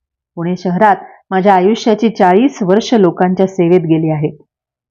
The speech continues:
त्यांना माझ्या सेवेची काहीच जाणीव नसेल असे समजता काय तुम्ही? विरोधाबद्दल तुम्ही नावच घेऊ नका. मला पाहावयाचेच आहे की विरोध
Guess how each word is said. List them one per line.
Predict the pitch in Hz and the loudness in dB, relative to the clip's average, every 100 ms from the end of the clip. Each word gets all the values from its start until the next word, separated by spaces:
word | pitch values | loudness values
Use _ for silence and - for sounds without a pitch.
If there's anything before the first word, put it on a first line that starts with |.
| _ _ - | _ _ -2
त्यांना | 233 269 320 | 0 2 2
माझ्या | 330 302 311 | 2 2 2
सेवेची | 302 277 269 269 277 | 2 0 0 0 -4
काहीच | - 190 214 208 | -2 0 0 2
जाणीव | 233 240 | 2 2
नसेल | 240 226 233 254 214 | 2 0 0 2 2
असे | 170 262 | 2 0
समजता | 294 277 226 - 180 | 2 2 2 0 -4
काय | 170 165 | -2 -4
तुम्ही? | 170 160 208 - _ _ _ _ _ _ - | -4 -2 -2 -4 _ _ _ _ _ _ -6
विरोधाबद्दल | 180 190 208 240 262 233 294 | 0 2 2 2 0 0 0
तुम्ही | 294 294 | 2 2
नावच | 302 294 311 277 | 4 4 2 2
घेऊ | 220 185 | 2 0
नका. | 156 151 92 _ _ _ _ _ - | 0 -6 -12 _ _ _ _ _ -2
मला | 226 254 | 0 0
पाहावयाचेच | - 208 214 240 240 240 311 | 0 0 2 4 2 2 0
आहे | 285 220 214 | 2 4 2
की | 185 180 | 2 0
विरोध | 185 190 | 2 4